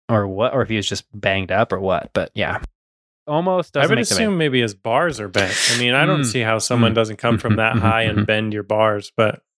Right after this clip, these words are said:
Speaker 2: I mean, I don't know. I, that's another move. Like, I, I don't hate on Nichols, but I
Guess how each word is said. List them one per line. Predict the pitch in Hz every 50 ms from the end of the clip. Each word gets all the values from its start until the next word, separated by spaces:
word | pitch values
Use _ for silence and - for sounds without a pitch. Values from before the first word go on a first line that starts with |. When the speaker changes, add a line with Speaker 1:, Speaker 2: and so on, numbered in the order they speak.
| _ -
Speaker 2:
I | 113
mean, | 107 104 101 101 98 101 _ _ _ _ _ _ _ _ _ _ _ _ _ _ _ _ _ _ _ _ _ _ _ -
I | 135 127 117
don't | 107 98
know. | 98 95 95 98 -
I, | 131 139 160 - 165
that's | 143 175 175 -
another | 185 165 151 139 131 123
move. | 117 120 120 120
Like, | 117 120 - - 127
I, | 110 113 143 165 165 _ _ _ -
I | 123 131 113
don't | 175 175 135
hate | 101 101 104 101
on | 101 98 95 98
Nichols, | 98 101 104 - 117 101 98 101 107 - _ -
but | 113 101 104 - _ _ _ _ _ _ -
I | 117 110 107 107 110 110